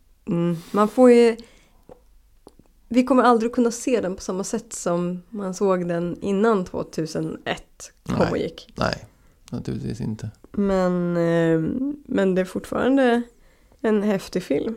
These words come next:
Speaker 2: Mhm.
Speaker 1: Men jag tror att man ska se den under, under mer optimala omständigheter. Inte mitt på dagen, inte i fullt dagsljus.
Speaker 2: Mm.
Speaker 1: Och med, och så ska man ha riktigt bra ljud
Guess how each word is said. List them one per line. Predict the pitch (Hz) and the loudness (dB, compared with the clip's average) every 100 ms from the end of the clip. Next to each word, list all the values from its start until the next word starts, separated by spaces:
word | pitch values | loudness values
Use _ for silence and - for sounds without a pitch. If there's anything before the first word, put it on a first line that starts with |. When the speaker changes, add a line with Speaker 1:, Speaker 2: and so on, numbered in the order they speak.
| - | -10
Speaker 2:
Mhm. | - 131 110 127 151 - - _ - | -6 -4 -2 -4 -8 -16 -20 _ -4
Speaker 1:
Men | 247 | 6
jag | 254 247 | 6 8
tror | 226 | 6
att | 214 | 4
man | 208 | 2
ska | 214 | 0
se | 214 240 214 | 0 4 6
den | 208 | 6
under, | 202 196 - | 4 2 0
under | 202 | 0
mer | 202 196 190 - - _ - | 0 0 -2 -4 -10 _ -12
optimala | 208 - 214 202 190 | -10 -2 0 2 0
omständigheter. | 196 202 196 208 190 202 | 0 -2 -2 -2 -2 0
Inte | 220 220 226 | 0 2 2
mitt | 214 - | 0 -2
på | 196 | -8
dagen, | - 262 269 254 254 254 254 - - _ _ - | 2 4 6 6 6 6 2 -4 -20 _ _ -2
inte | 220 208 202 | 0 0 -2
i | |
fullt | 202 196 - | -4 -8 -2
dagsljus. | 214 214 - - 226 226 226 220 - - - | -4 -4 -8 0 4 4 4 0 -14 -18 -6
Speaker 2:
Mm. | 127 113 110 107 - | 0 0 0 -6 -2
Speaker 1:
Och | 208 202 - | -2 -2 -4
med, | 196 190 180 - 196 - | 0 0 -2 -6 -10 -6
och | 190 | -6
så | 202 | -6
ska | 202 | -4
man | 185 170 | -4 -2
ha | |
riktigt | 175 180 180 | -4 -6 -8
bra | 175 170 | -2 -2
ljud | 185 202 196 190 | 0 -2 -2 -4